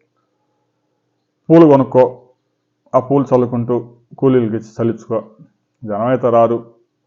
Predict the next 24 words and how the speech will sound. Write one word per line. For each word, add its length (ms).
ఆంధ్రాలో 500
శవాన్ని 420
తీసుకెళ్లేటప్పుడు 460
కూడా 120
పూలు 340
చల్లుతారు, 320
అలా 140
చల్లించుకో. 600
రాబోయే 340
కొద్ది 200
రోజుల్లో 280
మంగళగిరిలో 720
నువ్వు 120
త్వరలో 320
బరిలోకి 400
దిగాలని 520
అందరూ 440
బీసీలు 300
అంతా 240
ఎదురు 240
చూస్తున్నారు 440
నీ 140
రాక 220
కోసం. 340